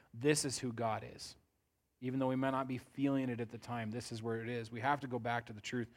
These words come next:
And then verse six, "Such knowledge is too wonderful for me. It is high. I cannot attain it." Verse thirteen, "For you formed my inward parts. You covered me in my mother's womb.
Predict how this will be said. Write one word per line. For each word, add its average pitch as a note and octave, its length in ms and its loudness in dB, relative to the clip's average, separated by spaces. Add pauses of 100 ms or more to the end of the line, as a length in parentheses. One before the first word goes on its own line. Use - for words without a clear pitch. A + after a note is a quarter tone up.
(360)
And C3+ 80 2
then C#3 80 6
verse C#3 200 6
six, C#3+ 240 4
"Such - 260 6
knowledge C3+ 480 8
is B2 160 -2
too D3+ 200 4
wonderful C3+ 460 4
for B2+ 160 0
me. C3+ 240 2 (240)
It C#3+ 140 8
is C#3+ 200 6
high. C3 420 4
I B2+ 140 -2
cannot C#3 360 -2
attain A2+ 380 -4
it." B2 120 -6 (1160)
Verse C#3 180 6
thirteen, D3+ 540 8
"For C3+ 320 8
you D#3+ 240 6
formed E3 580 8
my C3+ 220 4
inward D#3 420 4
parts. G#2+ 400 -2
You C#3 140 8
covered D3+ 580 6
me D3 320 4
in C#3+ 160 4
my D3 140 4
mother's D3 420 4
womb. A2 320 -6